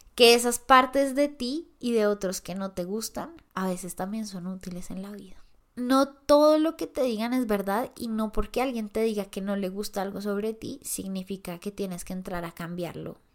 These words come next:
instantáneamente. No funciona tan así.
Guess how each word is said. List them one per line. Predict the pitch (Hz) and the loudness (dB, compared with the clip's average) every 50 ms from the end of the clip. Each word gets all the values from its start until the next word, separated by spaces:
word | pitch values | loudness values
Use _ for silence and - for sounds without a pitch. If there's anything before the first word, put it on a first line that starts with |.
| _ _ _ _ | _ _ _ _
instantáneamente. | - 190 185 185 - - 170 175 - 147 156 151 139 - 156 165 - - - _ - - _ _ _ _ _ _ _ _ _ _ _ | -8 -8 -8 -6 -8 -8 -10 -10 -10 -10 -10 -10 -10 -10 -10 -10 -12 -12 -16 _ -20 -20 _ _ _ _ _ _ _ _ _ _ _
No | - - 190 190 185 185 | -12 -8 -4 -4 -4 -4
funciona | - 180 180 - 175 170 160 170 | -6 -8 -8 -8 -8 -8 -8 -10
tan | - 160 165 | -10 -10 -10
así. | 170 180 - - - - | -10 -10 -10 -12 -14 -16